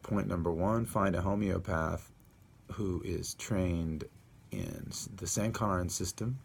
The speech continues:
which is the vital sensation method, through rajan sankaran dot com or by searching online for an able practitioner who can help you find your fundamental, unique remedy.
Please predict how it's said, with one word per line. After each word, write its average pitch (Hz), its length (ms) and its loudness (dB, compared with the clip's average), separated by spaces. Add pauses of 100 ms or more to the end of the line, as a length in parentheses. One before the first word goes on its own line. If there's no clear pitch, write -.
(120)
which 85 200 -6
is 76 80 -4
the 78 80 -2
vital 90 280 2
sensation 87 600 0
method, 85 340 0
through 85 220 -2
rajan 87 600 0
sankaran 82 580 -2
dot 80 200 -4
com 92 380 0
or 95 100 0
by 85 160 0
searching 92 420 0
online 95 460 0
for - 180 -4
an 82 140 -2
able 113 220 2
practitioner 85 720 -2 (840)
who 98 80 -2
can 90 140 0
help 87 200 2
you 95 100 0
find 90 320 2
your 85 100 -2
fundamental, 95 600 0
unique 80 380 -4
remedy. 82 460 -6